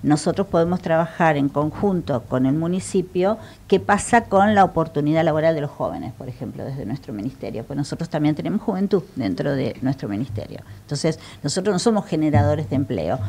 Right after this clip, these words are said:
pero sí tenemos que generar las condiciones para que se dé ese empleo. Entonces, si hay un proyecto de una empresa, de una O N G, de un municipio que puede generar determinado...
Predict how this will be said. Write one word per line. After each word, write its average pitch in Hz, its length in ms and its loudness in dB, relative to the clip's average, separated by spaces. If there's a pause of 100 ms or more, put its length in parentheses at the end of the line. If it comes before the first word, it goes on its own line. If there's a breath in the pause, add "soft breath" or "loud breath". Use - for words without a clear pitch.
(180 loud breath)
pero 151 220 2
sí - 200 -2
tenemos 208 360 2
que 185 140 -6
generar 180 480 2
las 208 100 0
condiciones 160 680 2
para - 280 -2
que - 80 0
se - 160 -6
dé 123 80 -2
ese - 160 -8
empleo. 113 340 -8 (640 loud breath)
Entonces, 135 580 0 (280 loud breath)
si 175 500 2
hay 165 220 2
un 175 100 0
proyecto 151 720 2
de 143 80 -4
una 147 160 0
empresa, 156 880 0
de 151 140 2
una 156 220 4
O - 20 4
N 151 160 2
G, 175 520 2
de 160 120 -4
un 170 100 -2
municipio 160 760 -2
que 123 120 -8
puede 175 240 0
generar 180 400 0
determinado... 165 1400 2